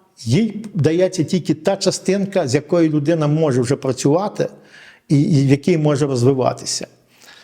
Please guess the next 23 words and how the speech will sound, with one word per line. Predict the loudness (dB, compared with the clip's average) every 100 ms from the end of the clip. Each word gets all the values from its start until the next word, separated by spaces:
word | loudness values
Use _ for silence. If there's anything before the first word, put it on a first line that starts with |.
| -20 _ _ 0
І | 2 4
те | 0 -2 -2
ж |
саме | 0 0 2 2
можна | 4 2 2
сказати | 0 0 0 0 -2 -2 -2 -2 -16 -20 _
про | -2
знаки | 0 -2 0 0
зодіаку. | 2 2 2 0 -6 -20 _ _ _ _ _ _ _ _ _ -4
Наприклад, | -4 0 0 2 -2 -2 -14 -14 -16 -4
е, | -2 0 -2 -6 -14 -2
наше | 0 0 -2 0 0 -4 -10
сьогоднішнє | -4 2 2 2 0 2 2
знайоме | 2 2 2 2 0
нам | 0 0
зодіакальне | 0 0 0 -2 -2 -6
коло, | 0 0 2
яке | 0 0 -4
складається | 0 0 0 0 -2
з |
дванадцяти | 2 2 0 0 0
знаків | 0 0 0
зодіаку, | 0 2 2 0 -2 -6